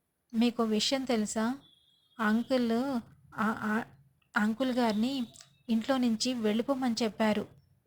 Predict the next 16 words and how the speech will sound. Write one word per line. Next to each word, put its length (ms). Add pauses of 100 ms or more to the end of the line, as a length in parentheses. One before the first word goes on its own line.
(220)
"ఎవరమ్మా?" 580 (440)
"శరత్చంద్ర, 680 (600)
శరత్చంద్ర 580
అంకుల్" 360 (320)
అని 140
చెప్పి 280
అనగానే, 560 (420)
"అవునా, 420 (680)
నేను 340 (680)
ఎప్పుడూ 480 (800)
అనుకున్నానమ్మా 800 (540)
ఆయనని, 540 (640)
ఆయన 300
నిజాయితీగా 680
పనిచేస్తారు 720
కానీ 360